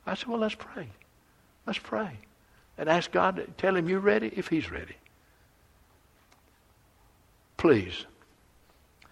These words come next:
I preach this in love. I do not want the wicked to die and go to hell.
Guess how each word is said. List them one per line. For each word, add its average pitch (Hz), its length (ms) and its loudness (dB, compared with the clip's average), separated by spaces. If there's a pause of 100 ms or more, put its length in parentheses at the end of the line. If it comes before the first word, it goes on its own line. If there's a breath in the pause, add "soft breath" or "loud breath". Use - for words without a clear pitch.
(680 soft breath)
I 123 100 8
preach 147 320 8
this 139 200 2
in 135 100 4
love. 147 380 10
I 123 120 6
do 131 180 4
not 135 220 2
want 139 200 -4
the 131 80 -2
wicked 123 360 0
to 104 100 -6
die 110 220 2
and 110 120 -8
go 107 140 -6
to 107 100 -8
hell. - 300 -12